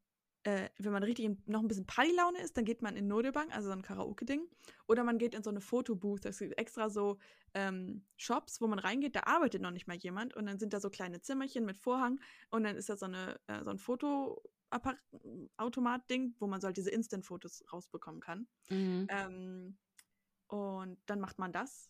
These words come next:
Speaker 1: und dann hat man da so eine Erinnerung. Ich kann dir mal eins in die Kamera halten. Da. Das ist zum Beispiel, ähm,
Speaker 2: Cute.
Speaker 1: Freundin von mir aus, ähm, den Niederlanden. Ähm, und ja, das ist so die Sache. Und dann hat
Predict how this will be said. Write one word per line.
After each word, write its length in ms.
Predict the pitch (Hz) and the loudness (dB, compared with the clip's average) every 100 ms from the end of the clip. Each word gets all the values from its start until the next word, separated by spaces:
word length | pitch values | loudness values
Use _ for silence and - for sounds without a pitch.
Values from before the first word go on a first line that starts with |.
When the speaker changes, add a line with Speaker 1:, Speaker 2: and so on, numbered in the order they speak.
| _ | _
Speaker 1:
und 80 | 202 | -6
dann 120 | 202 | -6
hat 120 | 196 | -4
man 100 | 196 | -4
da 80 | 190 | -4
so 80 | 190 | -2
eine 120 | 190 | -2
Erinnerung. 440 | 185 208 226 240 285 _ _ _ _ _ _ _ - | -2 -4 -4 -6 -8 _ _ _ _ _ _ _ -12
Ich 180 | 202 - | -10 -6
kann 220 | 208 214 | -2 0
dir 220 | 208 202 196 | 2 2 0
mal 120 | 190 | -4
eins 180 | 208 - | -6 -6
in 80 | 190 | -6
die 80 | |
Kamera 380 | 196 214 220 208 | -6 -6 -6 -4
halten. 320 | 220 - 240 - - - - _ - | -6 -4 -4 -6 -14 -20 -20 _ -6
Da. 180 | - - _ _ _ _ _ _ | -4 -6 _ _ _ _ _ _
Das 140 | 208 - | -12 -4
ist 40 | |
zum 60 | 208 | -4
Beispiel, 260 | 202 302 349 349 | -2 0 0 0
ähm, 100 | 311 | 0
Speaker 2:
Cute. 340 | - - - - | -2 -4 -8 -10
Speaker 1:
Freundin 480 | - - 208 196 | -6 -2 0 -2
von 180 | 190 196 | -6 -6
mir 240 | 190 190 190 | -4 -4 -4
aus, 300 | 196 - - | -6 -8 -12
ähm, 500 | - - - - - - | -10 -10 -10 -12 -12 -6
den 140 | 202 | -4
Niederlanden. 720 | 180 170 165 156 160 196 277 - - - _ | -4 -6 -8 -8 -6 -4 -4 -6 -18 -20 _
Ähm, 760 | 233 233 233 233 233 226 226 226 _ _ _ _ - | 2 4 4 0 0 -2 -4 -6 _ _ _ _ -2
und 680 | 214 208 208 196 196 - _ | 0 2 0 -2 -6 -10 _
ja, 380 | - 226 220 185 - | -10 -6 -6 -8 -12
das 180 | - 185 | -10 -8
ist 140 | 202 - | -8 -6
so 100 | 185 | -4
die 140 | 190 | -4
Sache. 420 | 180 190 185 190 - _ _ _ _ _ | -6 -8 -8 -12 -14 _ _ _ _ _
Und 200 | 214 202 | -2 0
dann 260 | 196 196 - - | 0 -2 -12 -14
hat 140 | 202 | -16